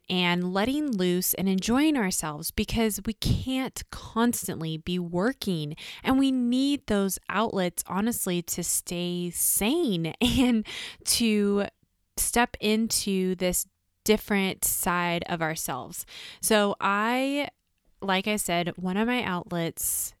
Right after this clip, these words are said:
is snowboarding. I absolutely love it. I love wintertime because I know snowboarding season is here. And if you listen to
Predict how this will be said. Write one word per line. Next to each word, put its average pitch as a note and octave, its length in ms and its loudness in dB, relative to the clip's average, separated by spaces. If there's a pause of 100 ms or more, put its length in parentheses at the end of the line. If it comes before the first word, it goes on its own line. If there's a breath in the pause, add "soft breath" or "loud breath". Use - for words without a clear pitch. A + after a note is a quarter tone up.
is - 180 -4
snowboarding. D3+ 600 -4
I F3 400 0
absolutely G3+ 1400 -2
love E3 260 0
it. D3 60 -2
I F#3 180 0
love F#3 580 0 (120)
wintertime F#3+ 800 0
because E3+ 380 -2
I E3+ 140 -2
know E3 460 0
snowboarding E3 560 -4
season A3 320 -4
is G#3+ 160 -2
here. G#3+ 360 -2 (640 loud breath)
And F#3+ 580 4 (100)
if G3+ 180 2
you G#3 200 2
listen A3 360 2
to F#3 560 0